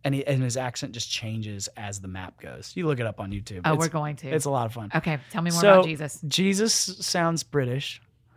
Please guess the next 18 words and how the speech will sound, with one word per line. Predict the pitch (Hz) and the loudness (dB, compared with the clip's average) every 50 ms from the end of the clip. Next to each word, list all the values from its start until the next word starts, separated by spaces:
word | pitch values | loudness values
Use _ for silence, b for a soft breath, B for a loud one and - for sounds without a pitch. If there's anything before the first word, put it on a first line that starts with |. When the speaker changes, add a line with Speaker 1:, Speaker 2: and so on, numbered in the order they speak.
| b b b b | b b b b
Speaker 1:
you | - 147 | 0 0
know, | 139 127 117 120 127 - - | 2 2 0 0 -2 -2 -2
uh, | - 135 127 120 113 113 | -2 0 0 0 -2 -4
when | 113 123 131 127 | -2 -2 0 0
I, | 120 120 120 - _ _ _ - - - _ _ _ | 0 0 -2 -4 _ _ _ -20 -20 -20 _ _ _
Speaker 2:
Yeah. | - 175 185 190 | -2 2 4 4
Speaker 1:
when | - 131 | 4 4
I | 131 | 2
read | 131 131 143 139 135 | 2 2 4 4 4
him | 127 131 127 127 123 | 2 2 0 0 -2
to | - - 135 | -4 -4 -4
my | 123 117 | -4 -4
girls. | 117 120 117 117 123 - | -6 -6 -6 -6 -8 -6
But | - - 147 131 120 - _ _ _ _ _ _ _ _ _ _ _ _ _ _ _ - | -2 -2 0 0 -2 -4 _ _ _ _ _ _ _ _ _ _ _ _ _ _ _ 0
I | 170 165 170 | 2 4 4
actually | 180 190 208 - - - - 254 254 233 | 4 4 2 0 -2 -4 -2 -2 -2 0
write | 185 147 147 139 143 143 | 2 2 2 4 2 2
about | 139 127 127 127 123 117 113 98 - - - | 0 -2 -2 -2 0 0 -2 -4 -6 -10 -18